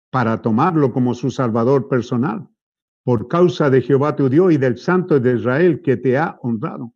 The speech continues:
Entonces el llamado es buscar a Jehová mientras pueda ser hallado. Todo esto tiene algo muy especial allí,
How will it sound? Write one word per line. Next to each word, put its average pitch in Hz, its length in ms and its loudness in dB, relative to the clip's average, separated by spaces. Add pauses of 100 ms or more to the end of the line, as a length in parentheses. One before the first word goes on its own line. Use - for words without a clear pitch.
(440)
Entonces 170 560 -2
el 131 80 -2
llamado 151 500 2
es 131 100 0
buscar 165 460 -4
a 175 80 0
Jehová 165 320 0
mientras 165 640 -2 (120)
pueda 226 320 0
ser 190 280 -2
hallado. 135 480 -6 (580)
Todo 185 340 2
esto 190 500 0 (500)
tiene 170 480 2
algo 143 320 0
muy 160 240 2
especial 185 520 2
allí, 170 360 -2